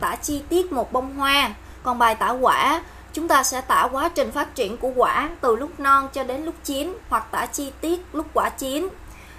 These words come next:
Ở bài tả hoa, mình sẽ tả hình dáng, màu sắc, mùi hương.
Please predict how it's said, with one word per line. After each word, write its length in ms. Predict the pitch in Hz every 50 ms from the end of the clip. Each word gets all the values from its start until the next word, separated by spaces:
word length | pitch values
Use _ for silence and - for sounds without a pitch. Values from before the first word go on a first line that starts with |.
| - - - - - - - - - -
Ở 140 | - 233 262
bài 180 | 294 269 254 233
tả 160 | - 277 277
hoa, 440 | 285 320 320 294 285 294 294 285 247
mình 180 | 247 240 233
sẽ 200 | 226 - 240 226
tả 320 | - - 220 185 - 269 311
hình 200 | 294 254 233 220
dáng, 360 | 208 247 247 254 285 349 427
màu 180 | 339 262 220 208
sắc, 280 | - - 339 339 -
mùi 220 | 311 262 254 233 233
hương. 400 | 247 285 294 311 330 320 262